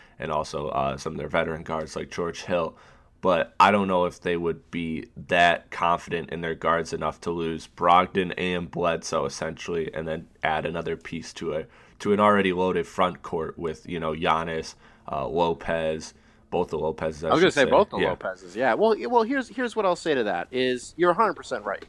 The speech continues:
Speaker 2: Do the, do the, do the, the, the Milwaukee Bucks want to, um, sort of jeopardize? They're on pace to win seventy-three games this season as it stands. Is that gonna happen? No, but still,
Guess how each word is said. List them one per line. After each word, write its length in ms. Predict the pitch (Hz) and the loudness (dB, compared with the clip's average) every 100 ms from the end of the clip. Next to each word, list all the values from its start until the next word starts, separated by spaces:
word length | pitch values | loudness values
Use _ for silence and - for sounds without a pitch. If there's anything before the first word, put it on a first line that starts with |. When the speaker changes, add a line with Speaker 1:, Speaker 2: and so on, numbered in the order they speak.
| - | -4
Speaker 2:
Do 220 | 147 165 | 2 2
the, 340 | 143 143 131 - | 4 4 2 0
do 140 | 139 | -4
the, 160 | 143 127 | -4 -6
do 160 | 131 160 | -6 -2
the, 260 | 143 127 - | 0 -2 -2
the, 160 | 120 113 - | -4 -4 -6
the 140 | 107 | -6
Milwaukee 420 | 107 117 117 117 107 | -2 0 2 0 -2
Bucks 320 | 110 107 - | -4 -4 -6
want 260 | 104 110 - | -6 -6 -8
to, 360 | 107 101 98 143 143 - _ _ _ _ | -8 -6 -6 -10 -20 -20 _ _ _ _
um, 500 | 90 92 90 90 90 - | -6 -2 -2 -4 -8 -10
sort 220 | - 117 | -2 0
of 140 | 104 | 0
jeopardize? 600 | 95 117 - 110 104 101 110 | 0 0 2 4 4 4 2
They're 160 | 165 | 2
on 120 | 214 | 2
pace 300 | - 156 151 | 0 -2 -2
to 100 | - | -2
win 160 | 127 113 | -2 -4
seventy-three 560 | - 117 113 110 110 101 | -4 -4 -4 -10 -12 -10
games 320 | 95 98 - | -10 -10 -10
this 140 | 107 | -8
season 340 | - 113 113 113 | -2 0 0 2
as 220 | 104 107 | 4 2
it 80 | - | -2
stands. 500 | - 92 98 120 - 143 | -4 0 2 2 -4 -8
Is 160 | - 127 | 2 4
that 180 | 110 107 | 6 4
gonna 140 | 98 | 0
happen? 380 | 101 95 110 98 | 0 0 -2 -6
No, 260 | 90 90 101 | -2 -2 2
but 320 | 120 95 92 | 4 4 2
still, 540 | - - 151 98 107 | -6 2 2 2 -2